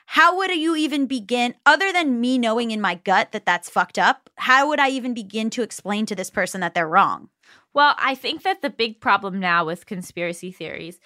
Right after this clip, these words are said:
Speaker 2: is that what comes first is people's set of beliefs.
Speaker 1: Absolutely.
Speaker 2: And then
Speaker 1: They
Speaker 2: they
Speaker 1: already
Speaker 2: find,
Speaker 1: believe it.
Speaker 2: and then they find the theories and the conspiracies that fit that belief.
Speaker 1: Absolutely, yes.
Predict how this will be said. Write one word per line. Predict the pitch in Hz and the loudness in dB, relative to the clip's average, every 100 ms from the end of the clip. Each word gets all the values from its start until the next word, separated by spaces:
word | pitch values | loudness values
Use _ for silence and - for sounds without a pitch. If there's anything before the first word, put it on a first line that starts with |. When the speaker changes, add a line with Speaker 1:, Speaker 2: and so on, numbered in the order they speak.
| _ _ _ | _ _ _
Speaker 2:
is | 214 214 185 | -2 -2 2
that | 185 - | 2 4
what | 202 - | 2 0
comes | - 208 202 - | 0 0 0 -8
first | - 214 311 - - | 0 2 2 -2 -10
is | 214 | -12
people's | - 233 - 196 - | -8 -8 -6 -8 -8
set | - 214 220 208 | -2 0 2 -2
of | 185 | -4
beliefs. | 190 170 208 - - - | -4 -4 -6 -8 -14 2
Speaker 1:
Absolutely. | - 247 262 233 180 | 2 4 2 2 4
Speaker 2:
And | 233 226 | 2 4
then | 254 254 | 4 4
Speaker 1:
They | |
Speaker 2:
they | 254 | 6
Speaker 1:
already | 285 285 | 4 4
Speaker 2:
find, | 247 247 | 2 2
Speaker 1:
believe | 247 196 | 0 -2
it. | |
Speaker 2:
and | 233 240 | -2 0
then | 254 262 | 0 0
they | 254 | 0
find | 262 240 226 220 | 2 2 2 -2
the | 220 180 _ - | -4 -6 _ -8
theories | 247 240 233 220 214 | -2 0 2 0 -2
and | - 185 202 208 | 0 0 0 -4
the | |
conspiracies | 226 202 - 226 214 208 208 202 | -6 -8 -4 0 0 0 -4 0
that | 202 | 0
fit | - 214 | 0 -2
that | 180 170 | 2 0
belief. | - 127 - - 277 | -2 -8 -8 -2 2
Speaker 1:
Absolutely, | 285 254 254 220 | 2 4 2 2
yes. | 214 226 - | 4 4 2